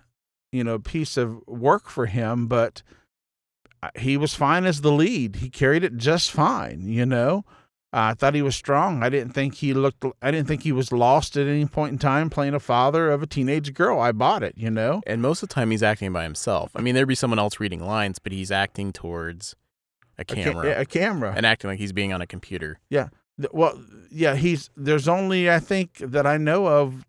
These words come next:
Speaker 1: maybe two scenes in the whole movie where there's another person in the camera with him, you know? Uh, maybe, well, when you count the C N N videos and that kind of stuff, maybe a couple more. But, but for the most part, it's him and a camera.
Speaker 2: Mm-hmm.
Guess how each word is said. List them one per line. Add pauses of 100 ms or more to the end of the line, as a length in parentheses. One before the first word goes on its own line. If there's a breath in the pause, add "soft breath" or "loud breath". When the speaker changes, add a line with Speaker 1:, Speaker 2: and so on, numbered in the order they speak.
Speaker 1:
maybe
two
scenes
in
the
whole
movie
where
there's
another
person
in
the
camera
with
him,
you
know? (640)
Uh,
maybe,
well, (300 soft breath)
when
you
count
the
C
N
N
videos
and
that
kind
of
stuff,
maybe
a
couple
more.
But,
but
for
the
most
part, (480 soft breath)
it's
him
and
a
camera. (200)
Speaker 2:
Mm-hmm.